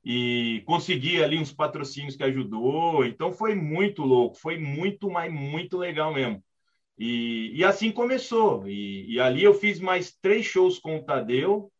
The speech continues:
e com a Fabiana. É, foi dois no Vitória Hall,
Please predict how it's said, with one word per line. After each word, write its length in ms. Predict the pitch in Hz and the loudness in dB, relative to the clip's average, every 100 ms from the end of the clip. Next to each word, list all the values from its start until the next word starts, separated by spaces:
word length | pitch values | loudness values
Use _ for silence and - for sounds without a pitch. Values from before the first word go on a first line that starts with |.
| _ | _
e 80 | 104 | -4
com 120 | 123 | -4
a 80 | 117 | 0
Fabiana. 680 | 127 117 113 143 202 208 - _ _ _ _ _ _ | -2 -2 0 0 -2 -6 -10 _ _ _ _ _ _
É, 880 | 110 110 110 107 101 98 95 92 92 _ _ _ | -4 -2 0 -2 -4 -6 -8 -10 -14 _ _ _
foi 160 | 156 156 | -2 0
dois 280 | 165 208 | 6 6
no 80 | 190 | 6
Vitória 400 | 160 - 160 156 | -2 2 4 4
Hall, 300 | 135 135 175 | 4 4 4